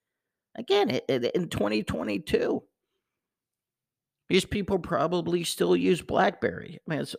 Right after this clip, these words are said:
it's unbelievable. The other thing, uh, which I did count as a minus, are the number of vendors who do not have,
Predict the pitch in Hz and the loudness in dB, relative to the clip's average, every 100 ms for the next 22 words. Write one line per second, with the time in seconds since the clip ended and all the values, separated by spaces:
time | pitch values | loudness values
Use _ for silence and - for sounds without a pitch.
0 | - 120 - 110 90 87 87 - - - | -2 -2 -2 -4 -2 -6 -6 -10 -18 -20
1 | _ _ _ _ _ _ _ _ _ _ | _ _ _ _ _ _ _ _ _ _
2 | - 214 247 190 - 135 127 120 117 - | 4 6 8 8 6 4 4 -2 -6 -12
3 | _ _ _ _ _ _ - 113 110 107 | _ _ _ _ _ _ -6 -2 -2 -2
4 | 113 - 98 110 92 - 98 92 90 98 | -4 -4 -2 -4 -4 -4 -2 -2 -2 -4
5 | 113 123 110 - - 110 104 104 107 120 | -4 -4 -4 -4 -2 0 0 0 0 0
6 | 143 180 185 - 95 104 92 92 107 - | 2 2 4 4 2 0 0 -2 -6 -6
7 | 101 90 104 101 92 101 127 127 110 90 | -8 -8 -6 -6 -2 -2 -2 -4 -4 -4
8 | 78 - - | -6 -8 -12